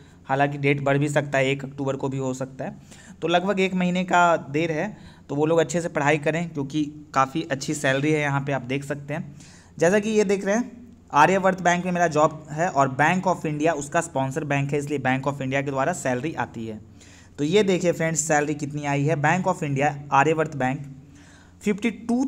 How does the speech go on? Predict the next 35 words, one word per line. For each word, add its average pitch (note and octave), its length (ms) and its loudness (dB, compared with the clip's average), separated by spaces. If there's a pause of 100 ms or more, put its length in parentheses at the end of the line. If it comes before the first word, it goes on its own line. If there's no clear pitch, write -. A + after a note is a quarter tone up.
थाउजेंड E3 440 4
फ़ाइव F#3+ 880 2
हंड्रेड C#3 440 0
फ़ोर्टी F3 420 -2
सेवन E3 420 0
रुपीज C3+ 460 -4
ज़ीरो F3+ 300 0
सिक्स E3+ 360 -8
पैसे, A#2+ 520 -8 (720)
बावन E3+ 380 6
हज़ार C#3 400 2 (120)
पाँच E3 220 2
सौ G3+ 100 -2
सैंतालीस D3 600 4
रुपये C#3 240 0
इस D3 220 -4
बार E3 100 6
सैलरी D3 380 0
जो C#3+ 120 -4
है B2+ 140 0
क्रेडिट F3 400 0
किया D#3+ 160 2
गया B2+ 220 0
है B2 140 -4 (960)
in F3+ 120 2
your F3+ 120 4
account D#3+ 400 4
for E3 160 4 (120)
salary E3+ 580 2 (580)
अगस्त D#3+ 400 6
दो D#3+ 200 0
हज़ार D3+ 320 0
बाईस C#3 300 2
के E3+ 120 -8
लिए, E3 240 -2